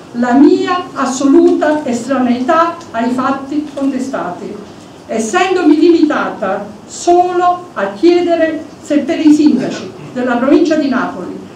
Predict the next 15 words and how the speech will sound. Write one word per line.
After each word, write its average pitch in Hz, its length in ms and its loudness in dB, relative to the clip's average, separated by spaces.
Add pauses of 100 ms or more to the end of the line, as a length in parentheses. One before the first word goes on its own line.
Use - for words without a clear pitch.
(160)
qual 240 160 2
è 320 100 4
appunto 302 480 0
mio 339 240 4
cognato, 302 800 2 (720)
erano 311 420 4
previste 240 540 0
deroghe 254 640 -4 (380)
per 247 180 2
il 254 180 2
transito 302 800 2
afferente 240 840 -4 (100)
a 277 120 0
motivi 247 460 2
istituzionali. 175 1000 -6